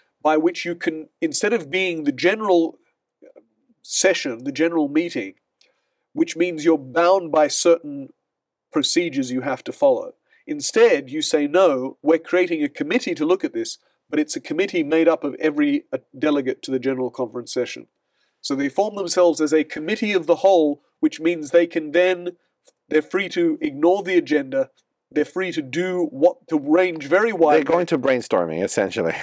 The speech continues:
Speaker 2: <laughs>
Speaker 1: Yes.
Speaker 2: "We have this problem,
Speaker 1: And
Speaker 2: let's go."
Speaker 1: and they elect Arthur Daniels as the chair. Now, Daniels at this stage is only forty-three.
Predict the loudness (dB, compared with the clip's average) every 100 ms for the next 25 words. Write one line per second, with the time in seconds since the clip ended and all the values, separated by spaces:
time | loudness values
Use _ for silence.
0 | -12 -4 2 4 4 4 2 0 4 4
1 | 4 0 -2 _ _ -2 0 2 2 4
2 | 4 2 _ -2 4 6 6 4 -2 -8
3 | 0 2 4 2 2 2 2 0 0 -2
4 | -4 -6 -8 -6 -4 -4 -6 _ _ _
5 | _ _ _ _ _ -6 -6 2 2 2
6 | 0 4 4 2 -4 -6 -6 -8 0 2
7 | 2 2 2 2 -4 0 0 0 -6 -10
8 | -10